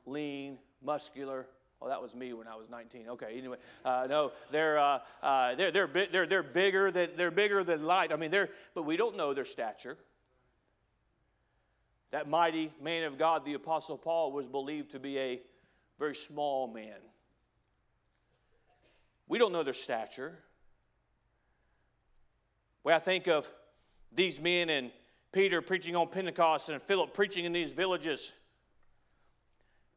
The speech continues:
it's, it's amazing. You, you imagine their voice and how booming it, it is. And I think of, man, I've heard, I heard preaching in person over five hundred times, and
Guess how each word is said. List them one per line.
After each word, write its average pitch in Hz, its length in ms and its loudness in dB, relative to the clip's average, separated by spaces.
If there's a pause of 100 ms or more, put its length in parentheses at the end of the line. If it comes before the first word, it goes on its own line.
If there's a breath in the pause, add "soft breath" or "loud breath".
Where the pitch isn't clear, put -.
it's, 160 200 -4 (140)
it's 160 160 -4
amazing. 170 580 0 (300 soft breath)
You, 165 120 -6
you 165 140 0
imagine 175 420 2
their 156 140 2
voice 165 460 2
and 160 100 -4
how 143 220 6
booming 165 460 0
it, 156 200 -2
it 139 160 -2
is. 160 320 0
And 143 180 0 (440 soft breath)
I 143 100 6
think 196 300 0
of, 156 200 4 (920)
man, 180 240 4
I've 180 160 4
heard, 175 340 0
I 151 100 6
heard 180 200 2
preaching 185 340 -2
in 139 60 -10
person 180 420 -2
over 160 200 2
five 180 340 2
hundred 170 320 -4
times, 180 460 0
and 143 180 -2